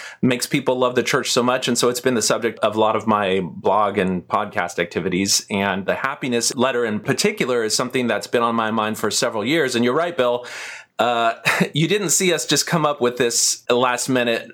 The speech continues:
when it canceled. This is something that I've been talking to Chris about for a while. We had some things in the works, and it just was serendipity that there was an opportunity for us to showcase it at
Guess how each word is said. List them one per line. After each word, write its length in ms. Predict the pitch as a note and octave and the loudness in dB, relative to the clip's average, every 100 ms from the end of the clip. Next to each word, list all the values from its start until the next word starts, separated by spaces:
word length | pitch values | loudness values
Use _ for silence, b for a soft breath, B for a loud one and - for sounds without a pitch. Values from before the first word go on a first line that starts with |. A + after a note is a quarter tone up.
| - | -2
when 320 | B2+ B2+ B2 | 0 2 0
it 120 | - | -2
canceled. 420 | - B2+ B2 A2 | -2 -2 0 0
This 160 | B2 B2+ | 2 0
is 80 | A#2+ | 0
something 420 | B2+ A#2+ A#2+ A2 | 0 2 0 2
that 340 | A2 G#2+ G2 - | 0 0 -4 -4
I've 160 | B2 | -4
been 140 | A#2+ A2+ | -2 -4
talking 280 | A#2+ A#2 G2+ | -4 -2 -4
to 60 | |
Chris 420 | G2 B2 - - - | -2 -2 0 -2 0
about 300 | A2+ G#2+ - | 0 0 -2
for 140 | A2+ | -2
a 60 | G#2 | 0
while. 280 | B2+ C3 | 2 2
We 120 | B2 A2+ | 0 0
had 200 | G#2+ G#2 | -2 -2
some 180 | A#2 | -4
things 300 | G2 A2+ A2+ | 0 0 0
in 200 | - A#2+ | 0 2
the 80 | A2 | 2
works, 360 | G2+ A#2+ B2+ - | 2 0 0 0
and 80 | G#2+ | 2
it 60 | |
just 300 | G2 A2 - | 2 0 0
was 280 | B2 A2+ G2+ | 2 2 2
serendipity 680 | - A2+ G#2 G#2 - G2 G2 | 2 0 2 0 2 0 2
that 140 | F#2 | 2
there 100 | G2 | 2
was 120 | F#2+ F#2+ | 2 2
an 60 | |
opportunity 560 | F#2+ F2 F2 A#2 G2 G2+ | 0 0 -2 0 0 0
for 180 | - G2 | 2 0
us 200 | F#2 - | 2 -2
to 400 | G#2+ F#2+ F2+ - | 2 2 0 -2
showcase 560 | - A2+ - G#2+ F#2+ | 0 0 0 0 2
it 160 | F#2 D#2+ | 0 0
at 380 | F#2 F2 E2+ - | 0 -2 -4 -12